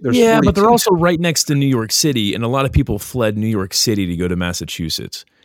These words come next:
Speaker 1: I mean, they're what, six hours away? I mean, it, it's a, it's an appreciable, or
Speaker 2: Yeah.
Speaker 1: four hours, it's an appreciable difference.
Speaker 2: Yeah.
Speaker 1: Um,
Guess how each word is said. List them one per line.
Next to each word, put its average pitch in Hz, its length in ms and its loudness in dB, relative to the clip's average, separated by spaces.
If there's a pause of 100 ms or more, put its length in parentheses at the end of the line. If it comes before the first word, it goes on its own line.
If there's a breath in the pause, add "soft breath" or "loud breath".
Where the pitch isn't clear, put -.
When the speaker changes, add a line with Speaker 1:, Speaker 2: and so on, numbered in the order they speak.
(520)
Speaker 1:
I - 80 -4
mean, 143 180 -2
they're 143 140 0
what, 120 340 -2
six - 240 -6
hours 151 400 -2
away? 165 260 -4
I 127 60 -2
mean, 135 140 -2
it, 127 260 -2
it's - 160 -8
a, 127 60 -2 (120)
it's 139 140 -8
an 110 120 -2
appreciable, 101 680 -6 (160)
or 113 240 -8 (120)
Speaker 2:
Yeah. 254 200 2
Speaker 1:
four 220 100 4
hours, 143 320 -2
it's 131 120 -10
an - 200 -20
appreciable - 320 -14
difference. 101 400 -10 (220 loud breath)
Speaker 2:
Yeah. 156 180 2
Speaker 1:
Um, 101 420 0